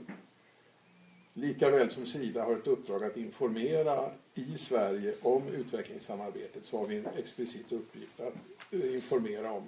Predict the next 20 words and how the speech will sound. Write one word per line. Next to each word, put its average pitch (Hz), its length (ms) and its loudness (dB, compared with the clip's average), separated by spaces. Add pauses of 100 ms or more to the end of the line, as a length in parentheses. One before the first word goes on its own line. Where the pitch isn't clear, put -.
Agenda 110 340 -6
tjugotrettio. 113 680 -10 (640)
Men 139 160 6
vi 156 100 6
har 165 200 12
också 165 320 6
skapat, 127 800 6 (1080)
eh, 117 220 -4 (600)
samarbetsplattformar 123 2000 6 (340)
för 123 260 4
olika 117 440 2
svenska - 480 0
aktörer - 540 -2
så - 160 -2
att 117 140 4 (240)
Agenda 120 420 4
tjugotrettio 117 800 -2
kommer 120 240 2
ut 165 320 2 (560)
i 127 300 0